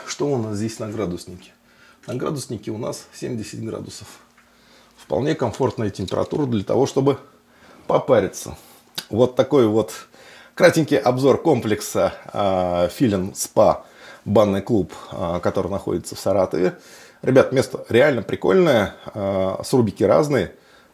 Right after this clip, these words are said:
Небольшой обзор, просто зацепил, с собой были камеры, сделал. А, блин, пахнет при-, а, кстати, а, сруб, как вы видите, не обшитый. И, как вы видите, смола хоть и течет,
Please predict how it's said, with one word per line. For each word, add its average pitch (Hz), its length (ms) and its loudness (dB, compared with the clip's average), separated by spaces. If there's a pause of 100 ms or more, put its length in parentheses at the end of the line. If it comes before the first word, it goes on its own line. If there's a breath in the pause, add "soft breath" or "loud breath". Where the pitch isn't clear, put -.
(100)
Небольшой 131 540 2
обзор, 147 300 0
просто - 300 -8
зацепил, 113 500 -2
с - 40 -8
собой 110 260 0
были 101 220 2
камеры, 127 400 2 (120)
сделал. 95 480 0 (920 loud breath)
А, 104 500 2 (680 loud breath)
блин, 120 240 0
пахнет 113 420 -2 (240)
при-, - 220 -10
а, - 260 0 (340 soft breath)
кстати, - 400 -2 (140)
а, 92 800 0
сруб, - 320 0 (440 soft breath)
как - 180 -6
вы 110 100 2
видите, 90 280 0
не 110 200 0
обшитый. 95 640 -6 (720 soft breath)
И, 131 160 -4
как 120 180 -4
вы 139 140 -2
видите, 170 260 -4
смола 123 380 -6
хоть - 260 -12
и 123 60 -12
течет, 220 420 -8